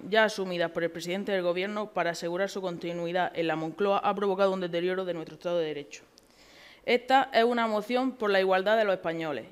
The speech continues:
y en contra de los privilegios que a algunos se les ha otorgado. Donde decían digo, ahora dicen Diego. Bien lo sabemos. Lo que era imposible y si hacía falta nos lo repetían cinco veces, hoy es innegable. Donde decían blanco,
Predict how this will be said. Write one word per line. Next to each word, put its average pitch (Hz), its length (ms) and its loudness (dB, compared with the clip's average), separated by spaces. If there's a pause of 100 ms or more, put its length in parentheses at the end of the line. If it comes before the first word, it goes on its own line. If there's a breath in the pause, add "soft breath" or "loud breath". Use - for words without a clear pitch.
y 185 140 -2
en 180 140 -2
contra 233 340 0
de 220 40 4
los 190 120 4
privilegios 202 560 -2
que 202 100 -10
a 175 40 -2
algunos 190 280 -4
se 190 100 -6
les 165 80 -2
ha 160 60 0
otorgado. 143 520 -6 (500 loud breath)
Donde 185 300 -2
decían 233 440 2
digo, 262 380 2
ahora 196 240 6
dicen 190 320 0
Diego. 151 340 -2 (100)
Bien 180 200 -2
lo 190 80 2
sabemos. 151 420 -4 (100)
Lo 175 160 -2
que 185 140 0
era 226 80 2
imposible 240 800 -2
y 208 100 -6
si 196 80 -6
hacía 220 300 0
falta 170 340 -4
nos 170 140 -6
lo 165 160 -2
repetían 165 420 -4
cinco 185 280 -4
veces, 220 340 0 (400 loud breath)
hoy 202 520 0
es 202 280 -2
innegable. 160 580 -6 (600 loud breath)
Donde 196 340 0
decían 220 420 4
blanco, 240 560 2